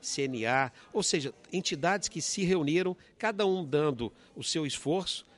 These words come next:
para que a gente motive esses meninos a fazer com que a gente seja mais competitivo. A gente precisa caminhar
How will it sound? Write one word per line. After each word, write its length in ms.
para 120
que 320
a 100
gente 260
motive 420
esses 200
meninos 480
a 80
fazer 320
com 160
que 120
a 40
gente 220
seja 240
mais 200
competitivo. 600
A 40
gente 140
precisa 300
caminhar 500